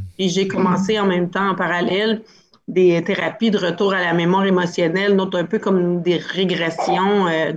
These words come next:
dans le retour à l'enfance. Donc, euh, c'était vraiment, euh, c'est ça, quand j'ai dit, euh, ma connexion, quand je jase avec mon enfant intérieur depuis trente ans, ça a commencé comme ça.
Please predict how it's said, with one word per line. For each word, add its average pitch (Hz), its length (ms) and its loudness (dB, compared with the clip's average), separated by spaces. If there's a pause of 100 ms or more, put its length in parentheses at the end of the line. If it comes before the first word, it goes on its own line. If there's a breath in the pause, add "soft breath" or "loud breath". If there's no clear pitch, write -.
dans 202 340 -2
le 196 100 2
retour 185 420 0
à 185 80 0
l'enfance. 175 760 -2 (680 soft breath)
Donc, 214 520 0
euh, 160 440 2
c'était 190 300 -2
vraiment, 196 400 2 (400)
euh, 180 240 2 (120)
c'est 202 180 2
ça, 226 160 0
quand 214 180 0
j'ai 202 180 4
dit, 208 340 0
euh, 214 80 2
ma 190 160 0
connexion, 202 680 0
quand 208 160 -2
je 185 240 0
jase 214 360 0
avec 196 200 -2
mon 185 220 0
enfant 180 240 -4
intérieur 190 560 0
depuis 180 340 -4
trente 175 380 -4
ans, 202 180 0 (460 loud breath)
ça 196 160 -4
a 185 40 -2
commencé 196 460 0
comme 165 240 -2
ça. 165 220 -10